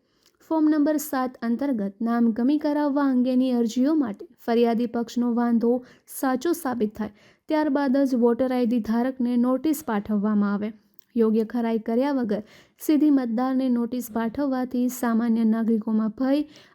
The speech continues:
અને માનસિક કનડગત પેદા ન થવી જોઈએ. જે વ્યક્તિ પાસે માન્ય ફોટો, ઓળખપત્ર છે,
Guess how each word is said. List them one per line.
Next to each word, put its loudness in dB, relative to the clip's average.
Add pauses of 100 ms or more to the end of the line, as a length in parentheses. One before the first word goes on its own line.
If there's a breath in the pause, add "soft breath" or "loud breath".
અને 0
માનસિક 2
કનડગત 0
પેદા 0
ન 4
થવી 0
જોઈએ. 0 (280)
જે 0
વ્યક્તિ 0
પાસે -4
માન્ય 2
ફોટો, -4 (320 loud breath)
ઓળખપત્ર 0
છે, -8